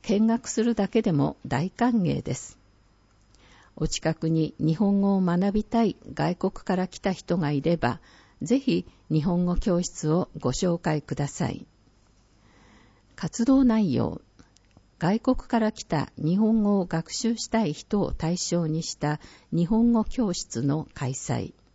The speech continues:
会員数十四人。問い合わせ、町民窓口課、相談、人権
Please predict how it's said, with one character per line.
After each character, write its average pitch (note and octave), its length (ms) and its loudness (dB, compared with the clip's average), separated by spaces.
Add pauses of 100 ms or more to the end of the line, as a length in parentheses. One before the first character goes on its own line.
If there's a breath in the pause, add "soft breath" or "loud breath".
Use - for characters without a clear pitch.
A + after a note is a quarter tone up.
(720 soft breath)
会 F#3+ 380 2
員 E3 120 2
数 - 520 -4
十 E3 400 -2
四 C#3 180 0
人。 D#3 320 0 (1120 soft breath)
問 A3+ 180 2
い G#3+ 60 4
合 G#3+ 80 2
わ G3 120 2
せ、 - 380 -2 (200)
町 A#3+ 260 2
民 A#3+ 340 4
窓 F#3 300 -2
口 F3+ 320 -8
課、 - 280 -6 (360)
相 G3+ 340 -2
談、 F3 360 0 (100)
人 F3 280 -2
権 F3 360 -4